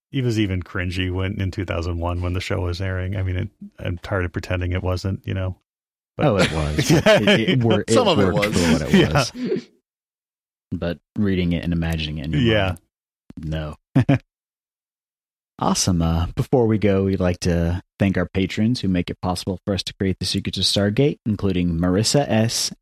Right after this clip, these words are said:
Speaker 2: Ann G, Allison K, Thaddeus P, and the S family. Their generous donations at S Q P N dot com slash give make it possible for us to continue The Secrets of Stargate and all the shows at StarQuest.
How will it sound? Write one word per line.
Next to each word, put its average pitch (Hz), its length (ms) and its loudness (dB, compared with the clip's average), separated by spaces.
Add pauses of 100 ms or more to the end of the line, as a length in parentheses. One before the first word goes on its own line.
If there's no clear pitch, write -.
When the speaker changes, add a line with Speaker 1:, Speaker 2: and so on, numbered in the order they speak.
(120)
Speaker 2:
Ann 117 340 4
G, 98 480 0 (120)
Allison 123 460 2
K, 90 480 0 (200)
Thaddeus 123 440 2 (120)
P, 92 320 -2 (280)
and 98 160 2
the - 100 -2
S 92 180 2
family. - 500 -4 (460)
Their 107 100 4
generous 135 360 2
donations 127 580 4
at 98 120 0
S 107 200 2
Q 113 200 2
P 104 200 0
N 98 140 4
dot 95 240 0
com 95 300 -2
slash 90 360 -2
give 113 300 2
make 104 200 0
it - 100 -10
possible 90 480 -2
for 95 100 0
us 92 80 -2
to - 120 -12
continue 104 440 2
The 95 120 -4
Secrets - 360 -4
of 90 60 -2
Stargate 127 580 0
and 101 140 2
all 104 100 2
the 113 100 0
shows 98 300 0
at 87 80 -4
StarQuest. - 640 -2